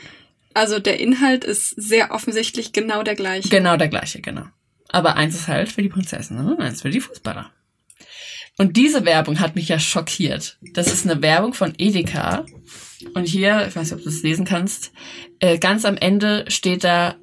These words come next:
Speaker 2: "Danke, Mama, dass du nicht Papa bist."
Speaker 1: Ah, die kenn ich, glaub ich.
Speaker 2: Hast du die gesehen?
Speaker 1: Ich glaube schon.
Speaker 2: Ich hab die ja, also ich hab nur diesen Screenshot gesehen, wo man, äh, da sieht man eine Familie, also,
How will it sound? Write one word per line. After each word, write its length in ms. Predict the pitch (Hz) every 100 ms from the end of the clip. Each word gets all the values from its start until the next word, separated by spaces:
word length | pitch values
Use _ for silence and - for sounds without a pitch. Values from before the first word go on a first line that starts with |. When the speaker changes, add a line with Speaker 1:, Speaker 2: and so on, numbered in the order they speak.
| _
Speaker 2:
"Danke, 320 | 180 247 254
Mama, 400 | 165 147 156 170 -
dass 200 | 190 -
du 80 | 214
nicht 240 | 214 -
Papa 260 | 214 208 156
bist." 480 | 160 - - - _ _ _ _ _ _ _ _ _ - - - -
Speaker 1:
Ah, 320 | 247 247 247 233
die 60 | 226
kenn 200 | 233 233
ich, 140 | 226
glaub 260 | 220 220 214
ich. 180 | 214
Speaker 2:
Hast 140 | 208 254
du 60 |
die 140 | 208 160
gesehen? 600 | 139 143 165 135 117 - _ - - _ -
Speaker 1:
Ich 220 | 214 -
glaube 480 | 226 220 247 233 233
schon. 540 | - 220 214 220 - _
Speaker 2:
Ich 220 | 196 -
hab 180 | 240 240
die 140 | 220 196
ja, 220 | 180 180
also 240 | 180 170
ich 140 | 185 196
hab 300 | 190 - 180
nur 180 | 196
diesen 300 | 208 196 180
Screenshot 520 | 165 - 208 226 233 240
gesehen, 440 | 233 233 269 320 - -
wo 80 | 165
man, 260 | 160 160 151
äh, 180 | 156
da 120 | 151 151
sieht 220 | 175 -
man 320 | 175 170 185 _ _ _ _ - _ _ - -
eine 300 | 180 170 160
Familie, 760 | 160 170 170 208 226 226 226 262
also, 380 | 170 139 135